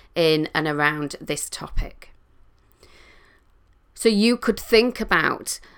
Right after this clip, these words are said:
managing stress to improve performance, so that your people know the signs and symptoms of stress and have tools and techniques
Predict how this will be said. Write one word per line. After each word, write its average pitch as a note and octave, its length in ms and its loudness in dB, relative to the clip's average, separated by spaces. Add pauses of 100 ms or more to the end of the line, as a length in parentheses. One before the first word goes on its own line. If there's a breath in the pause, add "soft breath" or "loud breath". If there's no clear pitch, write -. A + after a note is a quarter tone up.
managing F3+ 400 2
stress F3+ 600 2
to G3 120 -4
improve F3 400 0
performance, D#3 920 -2 (840)
so - 200 -6
that G#3 120 -4
your F#3+ 160 2
people F#3 380 4
know F3+ 360 2
the F#3 100 -4
signs E3+ 400 -4
and D3+ 120 -8
symptoms F3+ 680 -6
of D#3+ 80 -6
stress E3 400 -6
and E3 80 -8
have D#3+ 160 -10
tools F3+ 380 -2
and E3 100 -8
techniques - 640 -8